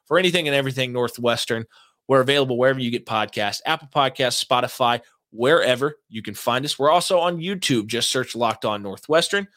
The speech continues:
You can find us there. Uh, and yeah, I mean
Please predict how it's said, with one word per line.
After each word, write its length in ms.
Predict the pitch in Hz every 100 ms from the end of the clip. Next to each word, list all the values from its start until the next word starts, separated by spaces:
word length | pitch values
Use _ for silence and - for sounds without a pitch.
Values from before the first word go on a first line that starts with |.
| _ _
You 120 | 107
can 100 | 95
find 220 | - 95
us 120 | 92 -
there. 360 | 117 147 185 _ - _ _ _
Uh, 360 | - 104 135 -
and 220 | 139 120
yeah, 280 | 113 180 175
I 100 | 95
mean 280 | 104 107